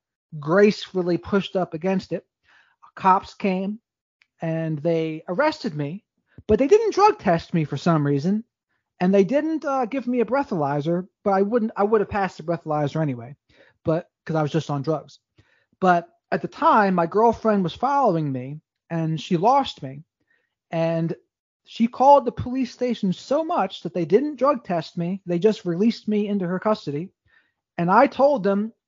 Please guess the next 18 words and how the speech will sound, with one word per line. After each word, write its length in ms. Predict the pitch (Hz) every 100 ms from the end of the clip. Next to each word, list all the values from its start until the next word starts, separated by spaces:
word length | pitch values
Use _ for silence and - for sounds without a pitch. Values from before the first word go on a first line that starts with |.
| -
I 120 | 190
just 220 | 214 -
took 160 | 240 -
too 220 | - 240
much 240 | 208 202 185
of 80 |
my 160 | 180 180
Suboxone, 720 | 175 165 214 202 - 147 202 - _ _ _ _ _ -
and 180 | 180
I 120 | 185 190
never 280 | 226 311
got 240 | 294 - 269
a 20 |
D 140 | 233 285
U 160 | 302
I 200 | 302 302
for 180 | 262 165
that. 280 | 139 139 -